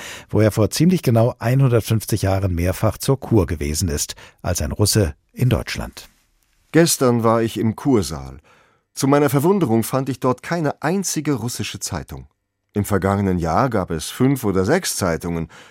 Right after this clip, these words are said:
Speaker 2: Ich weiß nicht, welchem Umstand das zuzuschreiben ist.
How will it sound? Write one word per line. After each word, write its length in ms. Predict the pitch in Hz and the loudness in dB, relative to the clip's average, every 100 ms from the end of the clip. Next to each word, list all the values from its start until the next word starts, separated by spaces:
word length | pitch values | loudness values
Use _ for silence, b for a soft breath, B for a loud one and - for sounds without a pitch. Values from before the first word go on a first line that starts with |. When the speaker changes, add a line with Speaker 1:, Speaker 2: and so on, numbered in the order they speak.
| B | B
Speaker 2:
Ich 120 | 156 | 2
weiß 220 | 165 156 151 | 4 4 2
nicht, 280 | 147 - | 0 0
welchem 300 | 95 95 87 | 0 0 0
Umstand 520 | - 131 98 - 82 85 | -2 -2 -2 -4 -6 -4
das 160 | 82 | -6
zuzuschreiben 640 | - 113 82 - 64 - - | -6 -8 -8 -12 -14 -16 -16
ist. 280 | - - | -16 -18